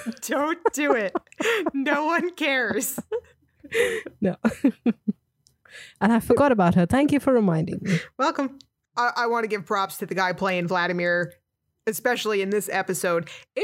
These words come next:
Speaker 1: is not easy to play this injured for so long and still make it believable.
Speaker 2: Okay. I mean, he was pretty much just lying down or sitting. It's probably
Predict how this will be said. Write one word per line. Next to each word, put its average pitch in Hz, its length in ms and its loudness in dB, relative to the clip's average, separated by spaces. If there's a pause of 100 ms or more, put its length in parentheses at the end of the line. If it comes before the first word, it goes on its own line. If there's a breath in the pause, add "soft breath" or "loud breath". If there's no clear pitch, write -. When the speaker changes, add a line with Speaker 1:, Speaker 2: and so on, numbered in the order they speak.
(100)
Speaker 1:
is 220 140 -4
not 220 440 -2
easy 214 520 -2
to 220 180 -2
play 202 720 -2
this 185 320 -2
injured 208 640 -2 (200)
for - 180 -2
so 196 240 0
long 185 460 0 (280)
and 196 260 0
still 226 240 -2
make 220 220 -2
it 226 100 -2
believable. 202 680 -2 (440)
Speaker 2:
Okay. 190 480 4 (280)
I - 100 2
mean, 208 240 6
he 208 160 2
was 214 260 4
pretty 208 280 2
much 180 240 2
just 165 200 4
lying 180 360 4
down 156 260 4
or 151 80 6
sitting. 156 480 4
It's 143 200 0
probably 165 540 0